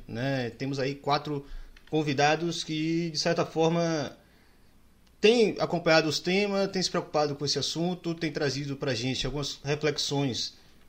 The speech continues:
é, sobre o que pode acontecer, o que não pode acontecer. Vou apresentar cada um deles bem rapidamente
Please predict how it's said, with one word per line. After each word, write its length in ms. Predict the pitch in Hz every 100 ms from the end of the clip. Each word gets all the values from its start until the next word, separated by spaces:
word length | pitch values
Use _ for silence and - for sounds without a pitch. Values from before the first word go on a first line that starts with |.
| -
é, 180 | - 120
sobre 320 | 117 - 165
o 40 | 143
que 100 | 110
pode 300 | 143 151 127
acontecer, 400 | 131 120 - 147
o 40 |
que 80 | 143
não 120 | 131
pode 180 | 117 127
acontecer. 560 | 147 165 165 165 196 190 - -
Vou 100 | 165
apresentar 380 | 196 175 170 180
cada 240 | 202 190
um 80 | 185
deles 220 | 165 170
bem 180 | 143 220
rapidamente 640 | 208 202 175 151 165 -